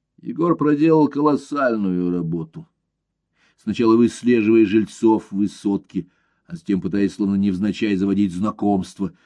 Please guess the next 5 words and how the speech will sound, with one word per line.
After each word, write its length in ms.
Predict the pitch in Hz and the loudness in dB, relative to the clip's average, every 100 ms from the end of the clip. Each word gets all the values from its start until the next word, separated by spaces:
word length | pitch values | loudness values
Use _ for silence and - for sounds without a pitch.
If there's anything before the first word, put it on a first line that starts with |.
| _ _ | _ _
которые, 340 | - 90 92 87 | -14 -2 0 0
как 180 | 90 - | -4 -4
правило, 360 | 101 95 95 | -4 -2 -2
оканчивались 580 | 87 95 90 95 92 - | -2 -6 -4 -2 -2 -4
ничем. 520 | 95 82 95 92 87 | -8 -6 -4 -4 -6